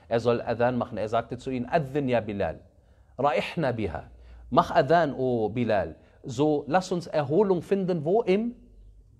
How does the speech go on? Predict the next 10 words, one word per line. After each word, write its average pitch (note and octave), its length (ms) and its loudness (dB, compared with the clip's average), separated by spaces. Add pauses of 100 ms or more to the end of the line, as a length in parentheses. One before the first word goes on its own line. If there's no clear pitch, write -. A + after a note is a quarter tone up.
(100)
im E3+ 180 2
Gebet. C4 480 -4 (1300)
Die D3+ 100 2
sagen, F3 300 4
lass G3+ 200 0
uns G#3 140 -2
Schnelle D4 360 2
finden C4 400 0
im A3+ 180 0
Gebet. F#3 420 0